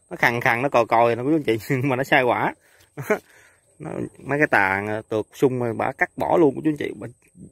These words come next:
cho nó dưỡng cái tái luôn của chú anh chị. Đó. Nó trên cùng một cây nhỏ vậy mà để tái, à, nhiều quá, thành ra tái nó hơi nhỏ của chú anh chị. Đây, nó chín thì nó Mica và dòng tứ quý cũng vậy của chú anh chị.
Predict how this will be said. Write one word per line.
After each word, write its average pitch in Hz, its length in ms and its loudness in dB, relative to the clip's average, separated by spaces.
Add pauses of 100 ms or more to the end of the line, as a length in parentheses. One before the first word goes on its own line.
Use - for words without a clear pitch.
(140)
cho 120 160 4
nó 123 120 -4
dưỡng 110 320 0
cái 185 100 -2
tái 165 200 2
luôn 135 160 -2
của 113 60 -10
chú 139 100 -10
anh 135 100 -10
chị. - 80 -10 (840)
Đó. 131 120 -12 (640)
Nó 139 120 -6
trên 117 220 -4
cùng 107 180 -2
một 104 120 -4
cây 120 120 4
nhỏ 104 300 0
vậy 113 120 2
mà 104 100 0
để 101 140 2
tái, 175 360 2
à, 156 280 -2
nhiều 110 240 -4
quá, 127 300 -2
thành 101 160 -6
ra 113 100 0
tái 127 220 2
nó 190 80 -2
hơi 147 120 -4
nhỏ 104 280 -4
của 165 60 -2
chú 160 60 -2
anh 151 80 -4
chị. 101 140 -2 (680)
Đây, 110 180 -4
nó 117 180 -6 (120)
chín 175 200 0
thì 139 100 0
nó 117 160 -2 (1040)
Mica 127 400 4
và 107 140 -8
dòng 104 320 -10 (340)
tứ 151 80 -6
quý 170 180 0
cũng 147 180 -8
vậy 98 180 0
của 127 80 -10
chú 156 100 -2
anh 139 80 -4
chị. 95 140 0